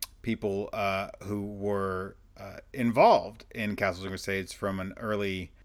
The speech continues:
point. Uh, and that's, uh, Mike and Liz Stewart, who are podcasters themselves. They're on Save for Half, and, uh,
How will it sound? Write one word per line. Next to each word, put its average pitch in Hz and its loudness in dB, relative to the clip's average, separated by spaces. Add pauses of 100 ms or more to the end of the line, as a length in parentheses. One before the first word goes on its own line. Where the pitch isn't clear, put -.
(120)
point. 107 4
Uh, 104 -2
and 104 -2
that's, 107 2
uh, 92 -2 (260)
Mike 113 0 (100)
and 98 -2
Liz 101 0
Stewart, 101 -4 (240)
who 101 -2
are 92 -2
podcasters 95 -2
themselves. 95 -6
They're 95 -2
on 92 -4
Save 92 -6
for 92 -6
Half, 92 -4
and, 107 4
uh, 98 6